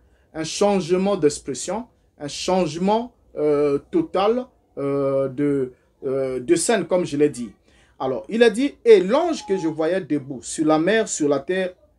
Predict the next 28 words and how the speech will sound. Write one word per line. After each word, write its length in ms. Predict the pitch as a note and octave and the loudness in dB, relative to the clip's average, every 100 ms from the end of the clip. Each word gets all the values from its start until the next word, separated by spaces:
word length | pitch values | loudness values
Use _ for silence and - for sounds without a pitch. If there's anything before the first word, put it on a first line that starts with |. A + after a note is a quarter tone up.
| _ _ _ - | _ _ _ -12
euh, 380 | C#3+ C#3 B2 G#2 - - | -6 -4 -6 -8 -12 -10
leva 540 | D3 D#3 E3 F3+ D#3+ - _ _ _ _ _ _ | 0 4 4 4 0 -2 _ _ _ _ _ _
sa 260 | _ - D#3 | _ -2 0
main 120 | F3+ | 2
droite 300 | F3 F3+ F3+ | 2 2 2
vers 200 | D3 D#3 | 0 -2
le 60 | C3 | -2
ciel 460 | A#2+ - B3 C#4+ C#4+ _ _ _ _ _ | -2 2 2 0 -6 _ _ _ _ _
et 160 | G3 G#3+ | 4 6
jura 340 | D3+ F3 G3 | 4 0 0
par 140 | D#3+ D3 | 0 -4
celui 240 | D#3 E3+ | -2 -4
qui 120 | E3 | -6
vit 120 | C#3+ | -2
au 80 | D3 | -2
siècle 280 | B2 C3+ - | -2 -8 -6
des 120 | D#3+ | -6
siècles, 540 | F3 A#3+ B3+ B3 C4+ C4+ _ _ _ - | -2 0 0 0 -4 -4 _ _ _ -12
ainsi 240 | C3+ F3+ | -6 0
de 80 | D#3 | 0
suite. » 240 | F#3 A3 - | 0 -6 -6
Et 100 | F#3+ - | -4 -2
après 340 | - B3+ C4+ | 0 4 4
avoir 260 | F3+ G3+ F#3 | 4 2 0
juré, 360 | C#3+ D3+ G#3 | 0 -2 -2
il 140 | G3 D#3+ | -2 -4
a 80 | C#3 | -2
dit, « 320 | E3+ D4 | -2 -4